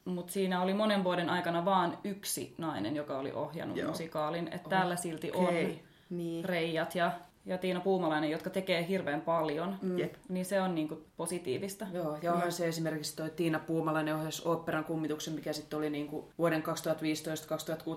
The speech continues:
Speaker 3: kuusitoista katsotuin musikaali
Speaker 2: Niin.
Speaker 3: Suomessa. Et
Speaker 1: Niin.
Speaker 3: Ja myöskin ehkä saattaa olla, että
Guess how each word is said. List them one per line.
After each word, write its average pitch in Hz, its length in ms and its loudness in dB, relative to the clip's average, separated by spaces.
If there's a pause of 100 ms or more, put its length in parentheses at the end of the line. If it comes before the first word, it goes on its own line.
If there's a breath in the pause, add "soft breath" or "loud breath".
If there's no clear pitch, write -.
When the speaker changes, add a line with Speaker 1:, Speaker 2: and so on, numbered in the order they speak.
(260)
Speaker 3:
kuusitoista 170 400 0
katsotuin 180 460 2
musikaali - 380 -6
Speaker 2:
Niin. 170 60 -8
Speaker 3:
Suomessa. 220 440 0
Et - 180 -10 (160)
Speaker 1:
Niin. 202 280 -4 (160)
Speaker 3:
Ja 165 260 4
myöskin 185 380 8
ehkä 180 420 4 (400 loud breath)
saattaa 175 400 6
olla, 175 220 10
että 165 180 0